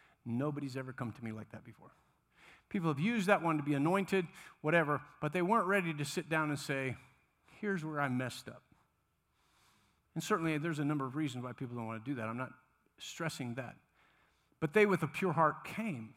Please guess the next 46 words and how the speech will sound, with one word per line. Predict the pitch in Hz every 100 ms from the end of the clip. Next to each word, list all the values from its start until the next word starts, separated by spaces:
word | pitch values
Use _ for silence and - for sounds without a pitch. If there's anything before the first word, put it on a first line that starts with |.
| _ _ _ - _ _ -
And |
it | 208
was | 202
amazing | 175 160 190 247 233 131 131
what | 151 143
God | 143 139 127
did | 165 233 180
in, | 139 131 127
in | 147 135
those | 135 123
moments | 139 190 208 143 -
as | 120
they, | 147 - - - 151
they |
poured | - - 185 151
that | 139
out. | 127 156 160
You |
know, | 160 165
I | 135
wasn't | 165 151 147
shocked | - - 131 139 - -
or | 185
anything. | 185 208 220
God | 139 151
just, | 147 - -
gi-, | - 143 143 131
you | 131
know, | 127
when | 160 139
you, | 143 143 - -
you | 127
have | 131
a | 131
gift, | 127 156 185
God | - 135
just | 135 143
gives | 135 135
you | 156
grace | 143 120 143 -
to | -
hear | 123 - 127 139 151
and | 147
to | 123
listen | 120 143 - 175
and | 131